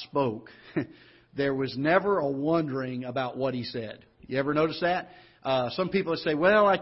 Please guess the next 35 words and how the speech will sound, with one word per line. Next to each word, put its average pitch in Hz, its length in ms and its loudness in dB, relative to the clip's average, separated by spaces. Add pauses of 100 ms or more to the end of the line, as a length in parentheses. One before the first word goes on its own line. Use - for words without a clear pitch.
(100)
I 151 120 0
think 233 280 -8
God 185 320 0
is, 143 240 -6 (400)
is 135 420 -2
telling 175 300 2
me 175 140 2
I 156 140 2
need 165 220 0
to 131 60 -10
do 131 300 0
this." - 480 -12
Well, 147 240 -4 (480)
if 139 160 -4
God's 196 400 4
telling 190 300 2
you 170 100 2
to 147 80 -2
do 160 200 4
it 185 40 2
and 147 100 -4
you 170 100 0
have 170 140 0
to 147 80 -8
say, 160 240 -2
"I 139 140 0 (100)
think," 165 300 -4
then 139 120 -6
He's 151 180 -4
not 147 200 -4
telling 131 260 0
you 117 100 -6
to 107 80 -12
do 143 220 -4
it. - 120 -16